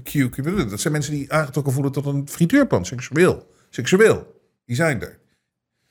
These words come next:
Hè, vrouwen die willen er graag op zitten, mannen die steken graag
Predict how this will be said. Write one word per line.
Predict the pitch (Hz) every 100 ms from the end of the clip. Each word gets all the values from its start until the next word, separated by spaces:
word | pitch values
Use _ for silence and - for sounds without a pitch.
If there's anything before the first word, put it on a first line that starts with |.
| _ _
Hè, | 131 190
vrouwen | - 110 127
die | 110
willen | 104 98
er |
graag | 90 98
op | 104 156
zitten, | - 147 131 131 127 123
mannen | 107 110
die | 95
steken | - 98 90
graag | 90 92 82 -